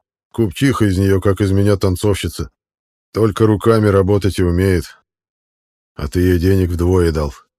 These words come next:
да ещё и продукты. Они тут оголодали совсем».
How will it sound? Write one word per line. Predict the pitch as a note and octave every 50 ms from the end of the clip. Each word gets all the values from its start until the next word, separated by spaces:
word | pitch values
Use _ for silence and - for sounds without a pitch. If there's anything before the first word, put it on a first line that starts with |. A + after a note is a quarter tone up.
| _ _ -
да | -
ещё | D2+ - - F2+
и |
продукты. | E2+ - - - D#2+ C#2+ E2+ E2+ - - - D2 - _ _ _ _ _ _ _ _ _ _ _ _ _ _ _ _
Они | - - D2+ F2 G#2+ C3 A#2+
тут | G#2 A#2 A2+ G#2 - -
оголодали | - F#2 F#2+ G2+ G#2 G#2 G2+ F2+ D#2 F#2 G2+ G#2+ G2+ F#2+
совсем». | F2 - F2 D#2+ - - E2 D2+ C#2 -